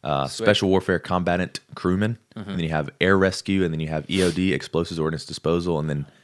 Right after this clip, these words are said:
Speaker 1: N D, Navy diver. He said, "You can choose between E O D or N D because your eyesight still qualifies for you for those."
Speaker 2: So you couldn't be a seal anymore?
Speaker 1: No, because
Speaker 2: They
Speaker 1: of,
Speaker 2: were like
Speaker 1: because of my eyesight.
Speaker 2: Okay.
Speaker 1: And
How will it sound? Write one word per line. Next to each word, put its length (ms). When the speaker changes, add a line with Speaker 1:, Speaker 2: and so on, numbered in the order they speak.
Speaker 1:
N 180
D, 200
Navy 260
diver. 340
He 80
said, 320
"You 80
can 100
choose 240
between 380
E 100
O 100
D 220
or 140
N 220
D 320
because 340
your 220
eyesight 400
still 200
qualifies 500
for 140
you 200
for 100
those." 320
Speaker 2:
So 140
you 120
couldn't 400
be 120
a 60
seal 280
anymore? 380
Speaker 1:
No, 240
because 200
Speaker 2:
They 60
Speaker 1:
of, 80
Speaker 2:
were 80
like 200
Speaker 1:
because 200
of 60
my 200
eyesight. 360
Speaker 2:
Okay. 280
Speaker 1:
And 500